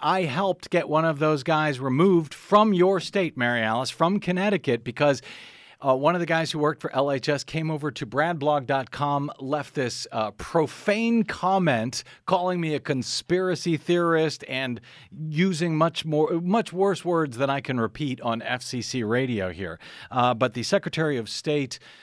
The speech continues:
of, uh, uh, of Connecticut was made aware of that, and that guy, at least, uh, who is, I, I have no doubt, I, I suspect he's probably the one who was harassing you.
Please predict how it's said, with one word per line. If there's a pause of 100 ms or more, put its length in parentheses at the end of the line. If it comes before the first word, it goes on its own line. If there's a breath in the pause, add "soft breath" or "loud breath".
(200 loud breath)
of,
uh,
uh, (120)
of
Connecticut
was
made
aware
of
that,
and
that
guy,
at
least, (360 loud breath)
uh, (580)
who
is,
I,
I
have
no
doubt,
I,
I
suspect
he's
probably
the
one
who
was
harassing
you.